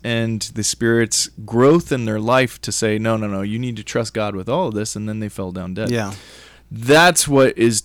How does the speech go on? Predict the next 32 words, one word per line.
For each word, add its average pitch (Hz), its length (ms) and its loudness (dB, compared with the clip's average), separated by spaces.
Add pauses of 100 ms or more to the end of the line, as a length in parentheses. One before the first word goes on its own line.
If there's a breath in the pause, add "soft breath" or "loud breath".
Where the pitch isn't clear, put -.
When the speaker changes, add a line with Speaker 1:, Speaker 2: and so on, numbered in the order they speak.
(140)
Speaker 1:
being 110 500 -2
here, 117 320 -2
is 98 240 -4
that, 95 240 0
that 139 340 4
those 170 280 4
people, 160 500 2 (1600 soft breath)
they 160 180 6
died 165 520 6
in 147 140 4
their 139 140 4
carnality. 143 880 0 (100)
Speaker 2:
Yeah. 95 240 -6 (220)
Speaker 1:
Right? 123 360 2 (680)
Speaker 2:
And 160 100 0
it 160 40 4
seems, 285 260 4
it 180 100 0
seems 262 160 8
to 311 80 6
me 247 80 8
Speaker 1:
And 196 80 6
Speaker 2:
those, 170 220 4
they 165 120 4
were, 185 200 2 (240)
they 175 280 2
lived 185 280 4
that 160 140 2
type 156 220 0
of 135 200 -4 (360)
lifestyle. 110 800 -2
Speaker 1:
Yeah. 202 280 2